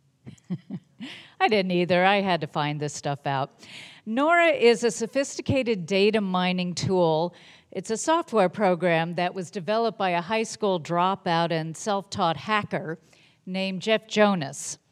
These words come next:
And it stands for Non-Obvious Relationship Awareness.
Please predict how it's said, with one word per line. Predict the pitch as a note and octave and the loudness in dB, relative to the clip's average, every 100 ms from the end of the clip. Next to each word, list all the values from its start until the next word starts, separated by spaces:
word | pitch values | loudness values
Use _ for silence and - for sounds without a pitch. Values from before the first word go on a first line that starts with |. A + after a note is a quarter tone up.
| _ _ _ _ _ | _ _ _ _ _
And | G3+ G#3 | -2 0
it | G#3+ | -2
stands | - B3+ C4 D4 D#4 - | -2 0 2 2 0 -4
for | - G#3+ G3+ | 0 2 2
Non-Obvious | G3 G3+ A3+ B3+ C#4 D4 - G#3+ G#3+ F#3 A3 G#3 G#3 G3+ - - | 2 2 2 0 0 -2 0 2 2 0 0 0 -2 -6 -14 -12
Relationship | D#3+ F3+ E3+ G#3+ A#3+ - B3 A#3+ - G#3+ G#3+ - _ _ | -6 -6 -4 -4 -6 -10 -10 -10 -8 -6 -6 -10 _ _
Awareness. | G3 F#3+ F#3+ F3+ D#3 B2+ - - - | -2 2 4 4 0 -6 -12 -14 -14